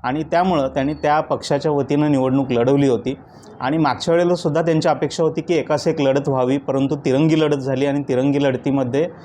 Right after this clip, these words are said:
अ, भाजपचे संजय पाटील हे निवडून आले. वास्तविक या दोन पराभूत उमेदवारांची, म्हणजे दुसऱ्या आणि तिसऱ्या क्रमांकाचे जे, अ, उमेदवार आहेत, विशाल पाटील आणि गोपीचंद पडळकर,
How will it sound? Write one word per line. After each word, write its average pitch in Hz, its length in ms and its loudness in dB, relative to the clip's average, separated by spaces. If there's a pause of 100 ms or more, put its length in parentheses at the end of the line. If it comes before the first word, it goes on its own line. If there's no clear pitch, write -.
(300)
अ, 117 180 0
भाजपचे 117 460 0
संजय 123 320 0
पाटील 131 400 0
हे 123 120 0
निवडून 127 340 2
आले. 117 220 0 (440)
वास्तविक 160 640 0 (300)
या 151 380 2
दोन 156 520 -2
पराभूत 143 500 -2
उमेदवारांची, 123 640 -2
म्हणजे 117 180 -2
दुसऱ्या 120 340 -2
आणि 147 100 2
तिसऱ्या 147 340 -2
क्रमांकाचे 139 600 0
जे, 135 240 2
अ, 123 140 -2
उमेदवार 123 440 2
आहेत, 120 180 0
विशाल 113 260 0
पाटील 113 320 -2
आणि 117 140 -2
गोपीचंद 120 420 -2
पडळकर, 107 340 0